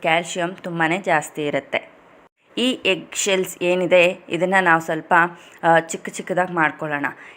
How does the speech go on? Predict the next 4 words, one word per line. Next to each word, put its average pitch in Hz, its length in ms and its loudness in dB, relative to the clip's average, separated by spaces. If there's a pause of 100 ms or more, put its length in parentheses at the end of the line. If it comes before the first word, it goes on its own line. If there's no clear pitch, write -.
(100)
ಯಾಕಂದರೆ 208 440 2
ಚಿಕ್ಕ - 300 -14
ಚಿಕ್ಕದಾಗಿ 208 400 -2
ಮಾಡ್ಕೊಂಡ್ರೆ 175 880 -2